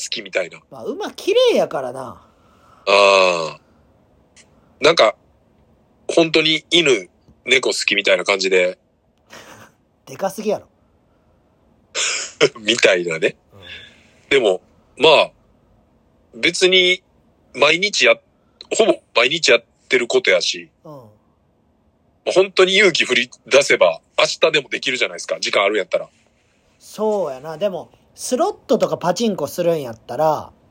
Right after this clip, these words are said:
Speaker 1: はい。
Speaker 2: パチンコの方がむずいかも。
Speaker 1: あー。
Speaker 2: あ、どうやろ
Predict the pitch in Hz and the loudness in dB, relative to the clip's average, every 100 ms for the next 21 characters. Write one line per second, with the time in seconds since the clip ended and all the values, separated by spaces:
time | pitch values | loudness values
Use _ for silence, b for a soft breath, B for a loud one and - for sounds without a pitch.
0 | _ _ _ _ _ _ - 110 90 - | _ _ _ _ _ _ 4 4 4 0
1 | b b b 202 254 440 453 320 - 175 | b b b -4 -2 0 0 -2 -4 2
2 | 160 156 156 170 202 160 139 185 220 180 | 2 2 0 2 4 4 2 0 2 0
3 | - 113 95 _ _ _ _ _ _ _ | -2 -10 -14 _ _ _ _ _ _ _
4 | _ _ _ _ _ _ - 110 110 110 | _ _ _ _ _ _ -2 4 6 6
5 | 107 104 104 101 98 95 196 294 233 175 | 6 4 2 2 0 0 -2 -2 -2 -4
6 | 147 120 | -8 -14